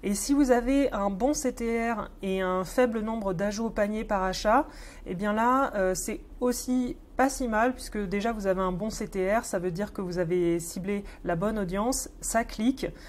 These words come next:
donc c-, ça, votre publicité est intéressante pour le public ciblé, euh, mais vous n'avez pas encore beaucoup de,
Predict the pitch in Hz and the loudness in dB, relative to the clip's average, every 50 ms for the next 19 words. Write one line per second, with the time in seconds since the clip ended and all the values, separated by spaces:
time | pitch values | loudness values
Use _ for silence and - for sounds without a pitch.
0 | - - - - 185 180 - - - - - - - - 196 - - - 202 190 | -14 -10 -6 -4 -4 -4 -4 -6 -6 -8 -8 -10 -8 -8 -8 -4 0 2 2 4
1 | 190 180 180 175 170 170 175 - - - 170 170 190 180 - 240 233 262 254 - | 6 6 6 6 6 4 4 2 0 -4 -2 -2 -4 -2 -2 -2 0 0 -2 -2
2 | 208 - 254 233 214 202 - - 196 185 185 214 220 - 247 233 220 214 - 240 | 0 0 0 0 0 -2 -4 -4 -2 0 0 0 0 0 0 0 -2 -4 -4 -4
3 | 233 226 - - 202 196 190 - 226 196 185 214 208 - - - 202 175 185 220 | -6 -4 -4 -2 -2 -2 -2 -2 -4 -4 -4 -6 -6 -6 -6 -6 -4 -2 0 0
4 | 277 - - - - - - - - - - - - 190 190 185 185 190 208 240 | 0 -2 -4 -10 -18 -16 -16 -16 -16 -16 -14 -6 0 0 2 2 2 2 2 2
5 | 277 294 262 226 196 190 185 185 180 180 - 247 254 240 233 - 240 233 214 214 | 2 2 2 0 0 2 2 2 2 2 0 0 0 0 2 2 2 4 4 0
6 | 185 - 170 185 170 180 233 220 - - 254 214 208 196 185 180 175 175 170 165 | -2 -2 -6 -10 -4 -4 -4 -2 -2 -2 -4 -2 2 2 4 4 4 4 2 2
7 | 165 165 160 | 2 2 0